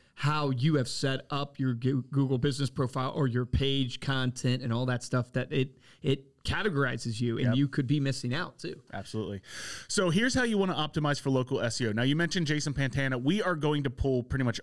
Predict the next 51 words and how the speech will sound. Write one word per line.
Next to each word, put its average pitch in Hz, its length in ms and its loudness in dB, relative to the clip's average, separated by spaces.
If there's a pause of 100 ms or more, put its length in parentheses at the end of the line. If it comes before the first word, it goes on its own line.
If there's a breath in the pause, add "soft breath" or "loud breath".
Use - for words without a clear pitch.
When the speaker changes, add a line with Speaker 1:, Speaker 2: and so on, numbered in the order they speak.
Speaker 2:
all 143 220 2
of 143 80 0
this 127 220 0
information 113 520 0
straight 113 320 -2
from 110 140 -6
him. 113 160 -2
He 135 80 4
was 135 100 4
on 139 140 0
our 135 80 0
podcast 127 480 -4
and 117 100 -6
touched 139 300 -6
on 131 140 -2
a 110 80 -4
little 156 340 0
bit. 104 240 0
Speaker 1:
Yeah, 127 80 4
he's 120 220 2
amazing. 117 180 4
Speaker 2:
But 117 80 2
I 139 40 2
wanna 165 180 2
give 156 160 0
credit 147 240 0
where 120 120 0
credit's 135 300 -2
due, 143 160 2
because 123 260 0
we 147 220 2
are 190 100 2
not 147 400 0
necessarily 131 520 -2
local. 127 600 0
We're 151 120 0
not 208 100 2
a 185 60 2
local 139 340 0
business, 101 540 -6
right? 110 140 2
Speaker 1:
Yeah. 110 80 2
Speaker 2:
We're 131 120 4
a 120 40 2
national 123 420 0
business. 131 320 -2
So 123 120 -2
much 135 380 0
of, 131 260 -4
most 156 380 -2
of 131 340 -2